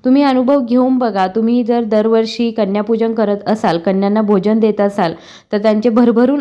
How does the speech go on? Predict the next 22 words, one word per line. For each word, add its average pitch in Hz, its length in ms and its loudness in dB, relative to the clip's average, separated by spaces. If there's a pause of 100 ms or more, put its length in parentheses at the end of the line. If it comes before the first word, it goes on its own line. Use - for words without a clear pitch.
आशीर्वाद 214 520 -2
आपल्याला 202 340 0
प्राप्त 208 380 -4
होतात. 214 380 -2 (200)
देवी 214 320 2
लक्ष्मी 226 420 0
स्वतः 233 320 -2
त्यांच्या 220 400 0
स्वरूपामध्ये 202 680 0 (360)
किंवा 214 180 -2
दुर्गा 208 320 2
देवी 254 260 0
स्वतः 226 280 -2
त्यांच्या 226 300 -2
स्वरूपामध्ये 220 680 0
येऊन 220 260 2
आपल्या 220 320 -2
घरी 226 200 0
जेवण 202 340 0
करून 220 300 2
जाते. 170 320 -4 (360)
जर 247 140 2